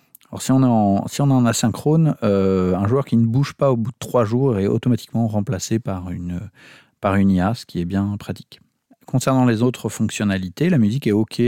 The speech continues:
finalement. Euh, en fait, elle n'est présente que sur l'écran d'accueil. Euh, quand on est en jeu, c'est plutôt des bruitages. Et ça ressemble un petit peu à ce qu'on trouve dans des jeux vidéo du style Civilization.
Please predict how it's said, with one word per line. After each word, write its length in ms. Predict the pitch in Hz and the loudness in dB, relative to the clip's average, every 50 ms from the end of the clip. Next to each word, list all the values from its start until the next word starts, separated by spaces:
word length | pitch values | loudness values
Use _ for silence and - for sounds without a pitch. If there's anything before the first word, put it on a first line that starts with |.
| 131 165 185 185 | 2 2 2 0
finalement. 580 | 170 - 113 104 98 107 123 143 165 185 190 - - | 0 0 -2 0 2 2 2 2 2 0 -2 -4 -2
Euh, 380 | 123 110 104 101 101 101 101 101 | 0 2 2 2 2 2 2 0
en 100 | 101 - | 0 -2
fait, 160 | - 170 - | -2 -2 -2
elle 60 | 131 | -2
n'est 80 | 101 95 | -2 -2
présente 260 | - 117 131 160 165 | -2 0 0 0 0
que 100 | - 135 | -2 -4
sur 180 | - - 127 | -4 -2 -2
l'écran 240 | 113 104 - - 143 | -2 -2 0 0 0
d'accueil. 440 | 139 120 - - 117 110 110 110 - - _ - | 0 0 0 0 0 0 2 0 -2 -4 _ -8
Euh, 400 | 104 92 92 90 90 92 92 - - | -6 -4 -4 -4 -4 -6 -6 -8 -8
quand 240 | - - 110 - - | -10 -10 -8 -4 0
on 60 | 110 | 0
est 20 | 110 | 2
en 180 | 107 107 107 | 2 2 2
jeu, 480 | 107 104 104 110 127 139 143 160 180 170 - - - - - _ | 2 0 0 0 2 2 4 2 2 0 -2 -8 -18 -20 -20 _
c'est 140 | - - - | -20 -20 -20
plutôt 240 | - - - - 151 | -20 -8 -4 -2 0
des 100 | 139 117 | 0 0
bruitages. 960 | 104 98 101 95 113 117 123 123 123 - - 98 101 113 120 113 98 98 95 101 - - - | 0 0 -2 0 0 0 0 0 -2 -2 0 2 2 2 2 0 0 -4 -6 -10 -10 -12 -14
Et 60 | 107 | -8
ça 140 | - - 113 | -6 -4 -4
ressemble 220 | - - 156 160 | -2 -2 0 0
un 80 | 156 131 | 0 -2
petit 120 | - - | -4 -4
peu 140 | - 190 202 | -4 -2 -2
à 60 | 170 | -2
ce 60 | - | -2
qu'on 120 | - 117 110 | -4 -6 -6
trouve 200 | - - 160 151 | -4 -4 -4 -2
dans 140 | 131 117 104 | -2 0 0
des 220 | 101 104 101 98 | 0 0 0 0
jeux 160 | 104 113 123 | 0 0 0
vidéo 500 | 120 113 113 117 120 127 139 147 147 135 123 - - - | 0 -2 -2 0 0 0 2 2 0 0 -2 -4 -8 -8
du 200 | 117 101 107 101 | -8 -8 -8 -8
style 200 | - - 123 117 | -6 -4 -4 -4
Civilization. 760 | - - - 110 110 110 110 110 113 110 101 - - 120 120 | -4 -2 0 2 2 2 2 2 0 0 -2 -2 -2 -4 -4